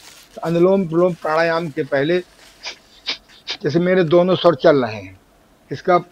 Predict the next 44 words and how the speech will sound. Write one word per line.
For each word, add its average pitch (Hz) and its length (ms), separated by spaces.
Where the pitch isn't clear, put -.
परीक्षण 160 340
कैसे 165 320
करेंगे 160 400
कि 170 100
हाथ 139 200
सामने 156 380
ले 160 140
लिया 202 260
और 151 60
जोर 160 240
से 147 100
हमने 160 220
किया, 147 160
दोनों 175 340
मेरे 170 220
स्वर 127 220
चल 131 200
रहे 113 160
हैं। 104 160
जब 147 160
दोनों 185 320
स्वर 180 200
एक 185 160
साथ 170 220
चलेंगे 151 540
तो 185 80
अनुलोम 175 420
विलोम 175 320
प्राणायाम 160 420
का 165 100
बहुत 151 280
लाभ 127 220
होगा। 110 320
गर्मियों 180 540
के 170 120
दिनों 185 340
में 127 200
अगर 160 220
आपका 175 320
दायां 165 380
स्वर 170 220
चल 196 220
रहा 160 300
है 107 180